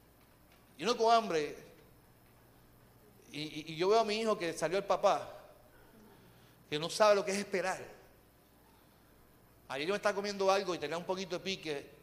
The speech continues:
y él por poco se me trepa encima, y yo: "Papito, no te puedo dar", porque ¿qué, qué niño más afrentó que mi hijo?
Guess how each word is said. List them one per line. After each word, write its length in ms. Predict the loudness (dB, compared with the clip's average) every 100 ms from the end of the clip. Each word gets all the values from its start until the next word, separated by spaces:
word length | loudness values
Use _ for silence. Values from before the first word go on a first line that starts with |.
| -14
y 160 | -6 0
él 200 | 0 0
por 200 | -4 -4
poco 180 | -4 -4
se 100 | -4
me 120 | -6
trepa 200 | -6 -6
encima, 320 | -8 -8 -8
y 40 |
yo: 80 | -8
"Papito, 340 | -6 -6 -4 -4
no 160 | -4
te 120 | -4
puedo 360 | -6 -4 -2 0
dar", 420 | 2 6 4 4 -10 -18 -20 -20 -20 -20 -20
porque 280 | -12 -10 -8
¿qué, 160 | -8 -10
qué 120 | -8
niño 280 | -10 -8 -4
más 320 | -4 -4 -12 -12
afrentó 400 | -12 -10 -8 -8
que 80 | -8
mi 200 | -10 -12
hijo? 220 | -12 -14